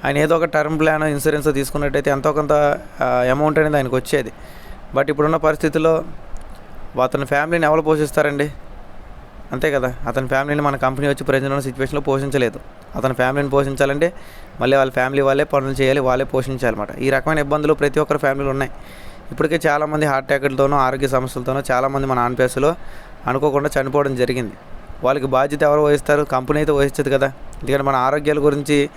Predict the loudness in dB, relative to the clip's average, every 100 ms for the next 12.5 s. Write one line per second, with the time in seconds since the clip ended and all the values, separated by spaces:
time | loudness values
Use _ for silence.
0 | -14 -14 -14 -4 -2 0 0 2 2 2
1 | 0 0 -2 0 2 2 0 -4 -18 -20
2 | -20 -12 -4 -2 0 -2 -4 -2 0 2
3 | 0 2 0 0 0 2 0 0 -4 0
4 | 0 -2 -12 -14 -14 -14 -4 -2 0 0
5 | 0 0 2 2 0 0 0 0 0 2
6 | 0 0 -2 -4 -10 -16 -16 -16 -4 2
7 | 4 6 4 2 2 2 2 0 0 2
8 | 2 2 0 0 0 0 0 0 -2 -4
9 | -10 -16 -18 -4 -4 -2 -2 0 0 0
10 | 0 -2 0 2 2 0 -2 -4 -12 -16
11 | -8 -6 -2 -2 0 2 2 0 0 0
12 | 2 0 0 0 0